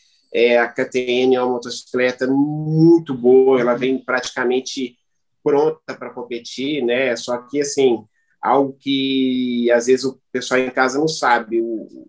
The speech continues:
as equipes evoluíram muito no Brasil. Então, assim, cara, o equipamento do moto-, do motociclismo nacional hoje é muito bom. As equipes estão investindo muito e, assim, a gente tem motos no Brasil, não vou mentir,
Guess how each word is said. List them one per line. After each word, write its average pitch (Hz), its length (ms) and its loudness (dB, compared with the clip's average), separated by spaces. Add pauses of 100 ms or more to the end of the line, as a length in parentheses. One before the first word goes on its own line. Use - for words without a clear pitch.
as 123 220 -10
equipes 143 400 -10
evoluíram 185 380 4
muito 190 300 4
no 131 60 -2
Brasil. 107 420 -2
Então, 120 280 -4
assim, 127 520 2 (380)
cara, 139 200 0
o - 20 -2
equipamento 135 600 -4
do 131 120 -10
moto-, 131 180 -8 (340)
do 120 80 -4
motociclismo 123 600 2
nacional 120 480 2
hoje 139 200 0
é 180 40 2
muito 156 320 -4
bom. 135 320 -2 (360)
As 104 120 -10
equipes 123 300 -6
estão 143 160 0
investindo 135 440 0
muito 135 540 0
e, 175 120 2
assim, 160 220 -4
a 135 60 0
gente 127 240 -10
tem 151 120 -2
motos 143 440 -4
no 139 180 -2
Brasil, 123 520 -4 (440)
não 156 100 -2
vou 160 160 -2
mentir, 208 460 -6